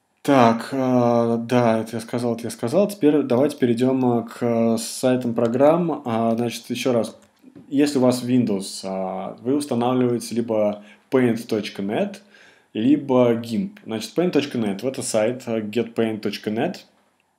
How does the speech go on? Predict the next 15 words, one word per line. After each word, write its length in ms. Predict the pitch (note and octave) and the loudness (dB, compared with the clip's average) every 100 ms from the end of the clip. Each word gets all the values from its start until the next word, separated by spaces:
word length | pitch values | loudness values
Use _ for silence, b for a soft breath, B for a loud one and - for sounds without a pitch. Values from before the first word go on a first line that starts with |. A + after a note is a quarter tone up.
| _ _ _ _ _ _ | _ _ _ _ _ _
И 80 | C#3 | -2
он 220 | D3 C#3+ | 0 -2
представляет 560 | - A#2+ - A#2 C3+ C3 | -8 -4 2 4 4 2
собой, 600 | A2 G#2 A#2 B2+ B2 B2 | -2 0 2 4 2 0
а, 460 | A#2 A2+ A2+ A2 A2 B B B B - | 0 2 2 0 -6 B B B B -2
практически 760 | A#2+ - D#3 - - B2+ B2 - _ - | -2 -2 -4 -4 -2 -2 -2 -12 _ 0
вот, 320 | C3+ B2+ - | 0 0 -6
выглядит 400 | C#3 D3+ B2+ - | -2 0 0 0
вот 180 | A#2 - | -4 0
так, 240 | G#2+ F#2+ | 2 2
да, 180 | F#2+ C3 | 2 4
и 80 | B2+ | 4
очень 280 | A2+ A#2 G#2+ | 0 -4 -6
напоминает 640 | G2+ A2 A2 A#2+ A#2+ A2 | -6 -6 -4 -2 -2 -4
чем-то 1080 | - A2+ A2+ G#2 G2+ G2+ G2 F#2+ F#2+ C#2+ | -6 -4 -4 -4 -4 -2 -2 -2 -6 -10